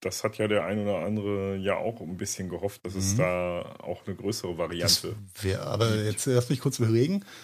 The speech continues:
Speaker 2: Äh, Entschuldigung, wenn ich hier jetzt reingrätsch, aber wir
Speaker 1: Äh,
Speaker 2: hatten beim
Speaker 1: ja.
Speaker 2: Achter ein Plus. Wir hatten
Speaker 1: Genau.
Speaker 2: beim Zehner ein Pro und ein Pro
Speaker 1: Richtig.
Speaker 2: Plus. Wir hatten einen Elfer Pro und Pro Plus.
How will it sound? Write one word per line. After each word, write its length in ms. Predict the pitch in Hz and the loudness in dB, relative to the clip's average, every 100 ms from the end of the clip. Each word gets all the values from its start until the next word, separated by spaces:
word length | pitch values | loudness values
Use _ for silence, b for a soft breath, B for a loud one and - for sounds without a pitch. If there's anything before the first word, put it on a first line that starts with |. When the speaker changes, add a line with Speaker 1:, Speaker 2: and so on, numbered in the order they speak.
| B | B
Speaker 2:
Äh, 220 | - 131 110 | -2 0 2
Entschuldigung, 280 | 131 135 | 4 4
wenn 80 | 117 | 4
ich 80 | 107 | 4
hier 100 | 107 | 0
jetzt 180 | 98 - | 0 -2
reingrätsch, 440 | 101 139 185 185 | -2 0 0 2
aber 160 | 123 110 | 2 8
wir 80 | 117 | 10
Speaker 1:
Äh, 140 | 120 | 12
Speaker 2:
hatten 80 | 117 | 12
beim 180 | 117 117 | 10 10
Speaker 1:
ja. 140 | 113 139 | 10 10
Speaker 2:
Achter 340 | - 220 208 | 10 6 8
ein 240 | 170 165 - | 10 8 6
Plus. 480 | 117 123 98 - - B B | 8 10 8 2 -2 B B
Wir 120 | 120 113 | 8 8
hatten 140 | - | 10
Speaker 1:
Genau. 180 | 113 110 | 10 10
Speaker 2:
beim 60 | 90 | 8
Zehner 360 | - 151 160 120 | 10 10 12 12
ein 200 | 113 - | 10 6
Pro 460 | 95 110 160 214 | 6 8 10 8
und 100 | 208 | 6
ein 300 | 196 185 175 - | 4 4 2 2
Pro 100 | 131 | 8
Speaker 1:
Richtig. 320 | 147 151 175 | 10 8 6
Speaker 2:
Plus. 500 | 117 135 214 - - b b b - | 6 8 6 2 -2 b b b 4
Wir 140 | 117 | 8
hatten 240 | 123 117 | 8 8
einen 240 | 113 120 107 | 6 6 6
Elfer 500 | 117 135 170 175 135 | 8 8 10 10 10
Pro 560 | - - 110 135 139 147 | 6 4 10 12 10 8
und 320 | 127 117 - | 6 4 2
Pro 340 | 113 110 110 | 4 8 8
Plus. 480 | 107 - 202 247 | 6 2 4 4